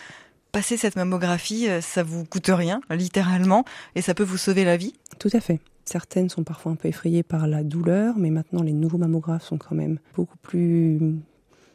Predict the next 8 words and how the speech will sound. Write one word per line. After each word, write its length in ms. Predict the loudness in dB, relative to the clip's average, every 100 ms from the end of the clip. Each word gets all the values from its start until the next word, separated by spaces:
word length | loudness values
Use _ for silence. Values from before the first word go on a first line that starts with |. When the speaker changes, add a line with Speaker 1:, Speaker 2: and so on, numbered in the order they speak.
| _ -4
Speaker 2:
performants 720 | -4 0 2 4 4 4 0
en 120 | -4 -8
ce 80 |
qui 80 | -8
concerne 460 | -6 -4 -2 -2 -2
la 80 | -2
compression 500 | -4 -4 -6 -4 -2
mammaire. 560 | 2 2 2 0 -2